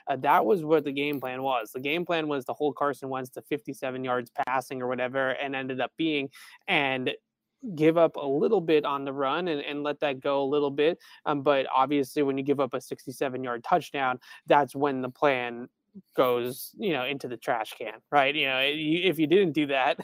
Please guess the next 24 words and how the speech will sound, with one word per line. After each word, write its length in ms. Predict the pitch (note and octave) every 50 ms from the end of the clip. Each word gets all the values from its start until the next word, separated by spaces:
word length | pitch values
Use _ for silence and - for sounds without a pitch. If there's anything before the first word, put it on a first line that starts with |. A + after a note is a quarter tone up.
| - G#3+ G3+ -
<laughs> 220 | - - G#3+ - -
then, 300 | F#3+ E3+ D#3+ D#3 E3+ E3+
then 280 | D#3+ D#3 D3+ C#3+ C#3
you, 180 | C#3+ C#3+ C#3 C#3+
you 240 | C#3+ D#3 D#3+ D#3+ C#3+
have 160 | C3+ C#3+ D3
a 40 | C#3+
much 240 | C#3+ C#3+ D3 C3 C#3
better 200 | C#3+ C#3+ C#3 C3+
defensive, 580 | B2+ B2+ C3+ B2+ - C3+ B2+ A#2+ B2+ A#2+ B2 -
uh, 200 | C#3 C#3+ C3+ B2+
performance 640 | - - B2+ - - D3+ C#3+ C#3 C#3 C#3 B2+ -
and 100 | B2+ B2
something 200 | - C3 C3 C3
to 80 | B2+ B2
take 280 | B2 - C#3+ C3+ - -
away 220 | C3 B2+ B2 B2
a 60 | B2
little 160 | B2+ B2 B2
bit 180 | A#2+ B2 A#2+ -
better. 280 | - B2+ B2+ C3 C3 B2+
But, 220 | C3 - A#2 A#2+ _ - - - - - _ -
uh, 260 | D3 C#3 C3 A#2+ A#2+ B2+ - _ _ _ _ _ _ _ _ _ _ _ _ -
I, 160 | F3 E3+ -